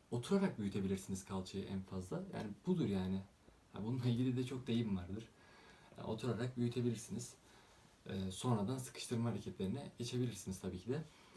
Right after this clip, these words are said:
Dediğim gibi kilo alma ile ilgili şeyler bunlar. Ee, hani, ee, kilo alma ile ilgili söyle-, söyleyeceklerim bu kadardı. Yedi sekiz öğün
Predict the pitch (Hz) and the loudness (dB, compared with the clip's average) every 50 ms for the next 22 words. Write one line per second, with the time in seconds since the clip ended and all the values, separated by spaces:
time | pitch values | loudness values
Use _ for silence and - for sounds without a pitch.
0 | - - - - 123 131 165 160 151 117 117 110 - 120 127 131 135 135 139 139 | -20 -6 0 2 4 4 6 6 6 4 2 2 0 -2 -2 0 -2 -2 -4 -2
1 | 135 131 123 120 123 127 131 135 127 - - - - - - 127 - - 123 120 | 0 0 2 2 2 2 0 -2 -4 -8 -10 -14 -14 -14 -14 -14 -8 -4 -2 -2
2 | 120 135 135 123 123 123 123 101 98 - - - - - - - - - - - | 0 0 -2 0 0 2 2 2 0 -2 -6 -12 -18 -20 -20 -20 -20 -20 -20 -20
3 | - - - 104 101 101 98 98 95 95 95 95 95 92 90 92 95 95 98 117 | -18 -10 -6 -4 -2 0 0 0 0 0 0 -2 -2 -4 -4 -6 -6 -6 -4 -2
4 | 101 104 104 101 - - - - - - - - - - 127 127 - - - - | -2 -2 -2 -4 -6 -10 -14 -20 -20 -20 -16 -12 -8 -6 -6 -6 -8 -12 -20 -20
5 | - - - - - - - - - - - - - - 110 104 104 101 98 98 | -20 -20 -20 -20 -20 -20 -20 -20 -20 -20 -20 -12 -8 -6 -4 -2 -2 0 0 0
6 | 98 98 98 98 - - - - - - - - - - - - - - - - | 0 0 -2 -4 -6 -10 -16 -20 -20 -20 -20 -20 -20 -20 -20 -20 -20 -20 -20 -20
7 | - - - - - - - - - - - - 131 131 143 147 147 151 151 151 | -20 -20 -20 -20 -20 -20 -20 -20 -20 -20 -10 -4 -2 0 0 0 0 0 0 0
8 | 135 123 113 104 101 101 107 135 156 165 - - - - - - 127 127 127 131 | 2 2 2 0 0 -2 -2 -4 -4 -6 -10 -14 -16 -14 -6 -2 0 2 2 2
9 | 123 120 - - 131 127 120 110 117 107 - 120 120 143 147 143 160 156 - 107 | 0 -2 -2 0 0 0 0 0 -2 -2 -2 -2 -4 -4 -4 -6 -6 -4 -2 -2
10 | 95 95 95 92 101 143 160 - - - - - - - - - 160 160 - - | -2 -2 -2 -4 -6 -8 -8 -10 -14 -20 -20 -20 -20 -8 0 2 2 2 2 0
11 | - 131 120 98 - 98 90 | -4 -4 -4 -2 -2 -2 -2